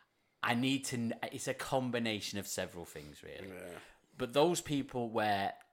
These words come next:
Speaker 1: football is literally their whole personality,
Speaker 2: Oh.
Speaker 1: I hate those people. Like, I, I go to a lot of games and I care about United a lot. I'd never miss a game. Never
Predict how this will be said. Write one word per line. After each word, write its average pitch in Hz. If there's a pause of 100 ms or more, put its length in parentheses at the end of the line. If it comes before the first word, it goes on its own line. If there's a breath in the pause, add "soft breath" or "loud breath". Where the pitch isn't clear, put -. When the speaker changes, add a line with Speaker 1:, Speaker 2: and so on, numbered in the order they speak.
(300)
Speaker 1:
football 113
is 98
literally 104
their 95
whole 92
personality, 85 (360)
Speaker 2:
Oh. - (100)
Speaker 1:
I 87
hate 87
those 82
people. -
Like, 101
I, 170
I 175
go 135
to 117
a -
lot 104
of 95
games 90
and 92
I 92 (140)
care 131
about 107
United 85
a -
lot. 80
I'd 87
never 113
miss 104
a -
game. -
Never 123